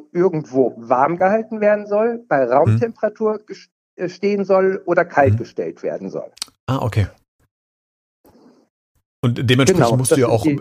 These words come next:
Speaker 2: berücksichtigen, wie du kochst. Also wenn du ja ein Gericht hast und das wird kalt serviert, musst du ja damit rechnen, dass ja ganz viele Geschmäcker auch dann verloren gehen.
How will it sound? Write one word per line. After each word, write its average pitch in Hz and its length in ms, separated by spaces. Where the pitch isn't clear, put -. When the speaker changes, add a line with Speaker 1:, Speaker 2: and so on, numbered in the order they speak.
Speaker 2:
berücksichtigen, 127 640
wie 107 80
du 101 80
kochst. - 380
Also 110 220
wenn 104 420
du 110 80
ja 101 100
ein 104 240
Gericht 104 420
hast 143 140
und 117 80
das 101 140
wird 107 120
kalt 113 240
serviert, 113 280
musst 110 200
du 110 60
ja 101 160
damit 98 280
rechnen, 113 200
dass 95 100
ja 101 60
ganz 107 240
viele 107 180
Geschmäcker 107 440
auch 101 140
dann 98 140
verloren 143 340
gehen. 82 220